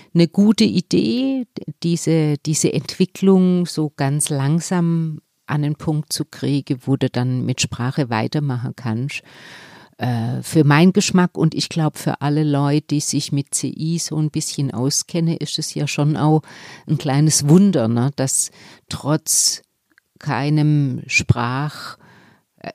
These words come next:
eventuell keiner Sprach-, vorher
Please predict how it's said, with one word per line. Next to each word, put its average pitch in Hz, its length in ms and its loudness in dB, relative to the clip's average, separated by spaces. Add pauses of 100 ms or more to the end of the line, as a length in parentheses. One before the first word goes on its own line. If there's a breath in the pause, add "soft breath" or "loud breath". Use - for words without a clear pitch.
(100)
eventuell 147 800 0
keiner 127 460 -4
Sprach-, 127 760 -4
vorher 143 720 -4